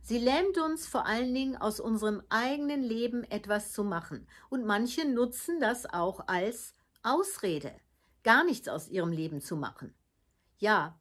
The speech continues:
ich habe keine Chance, etwas zu erreichen, denn ich komme aus einem ganz armen Elternhaus.“ Oder ich komme aus einem Elternhaus, wo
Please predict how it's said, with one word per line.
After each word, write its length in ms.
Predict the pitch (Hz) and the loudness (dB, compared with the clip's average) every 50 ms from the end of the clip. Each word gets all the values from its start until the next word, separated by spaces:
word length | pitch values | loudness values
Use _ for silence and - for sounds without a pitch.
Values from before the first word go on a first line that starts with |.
| _ - | _ -12
ich 180 | 190 190 - | -12 -6 -2
habe 380 | 214 214 226 220 226 220 220 226 - _ _ _ _ _ _ _ _ _ | 0 0 2 2 2 0 -2 -2 -6 _ _ _ _ _ _ _ _ _
keine 280 | - 214 208 220 226 220 | -2 0 2 2 2 0
Chance, 580 | - - 247 269 285 220 - - - - - _ _ - | 0 0 0 0 0 0 -2 -6 -14 -16 -16 _ _ -10
etwas 380 | 202 196 - 196 180 180 - - | -10 -6 -2 -2 -2 -2 -2 -6
zu 100 | - - | -6 -4
erreichen, 680 | - 175 165 160 156 151 160 160 - - 131 - - _ _ _ - - _ - | -2 -2 0 0 0 0 -2 -6 -8 -14 -14 -14 -14 _ _ _ -20 -20 _ 0
denn 400 | - 208 202 196 220 262 294 - - | 2 4 4 4 2 -2 -2 -6 -8
ich 180 | 202 214 - | -12 -12 -2
komme 260 | - 240 226 226 226 - | 0 2 2 2 2 0
aus 160 | 208 208 - | -2 -4 -4
einem 260 | - 202 220 226 214 | -4 -2 -2 0 0
ganz 320 | 190 180 175 180 170 - | 0 0 0 0 -4 -6
armen 360 | - - 170 175 180 190 190 - | -4 -2 -2 0 0 -2 -4 -4
Elternhaus.“ 880 | - 202 226 240 269 294 285 277 247 185 127 - - - - - - _ _ _ - - - _ | -4 -4 -4 -2 0 0 0 0 -2 -2 -4 -6 -10 -12 -16 -18 -20 _ _ _ -20 -20 -20 _
Oder 480 | - 233 233 214 202 190 180 175 160 - | -2 0 2 4 4 4 2 2 0 -4
ich 160 | - - - | -6 -10 -4
komme 560 | - 226 208 202 190 180 180 175 175 180 175 - - - _ - | 0 0 2 2 2 0 0 -2 -4 -6 -10 -12 -20 -20 _ -2
aus 300 | 170 175 180 175 175 - | -2 0 0 0 -2 -4
einem 220 | - 175 170 160 | -8 -6 -6 -4
Elternhaus, 720 | - 165 180 180 202 185 185 185 175 160 156 160 160 - - | -2 -4 -4 -2 -2 -2 -2 -2 -2 -2 -2 -4 -6 -6 -6
wo 440 | 170 175 170 170 165 160 156 156 | -2 0 0 0 0 -2 -4 -6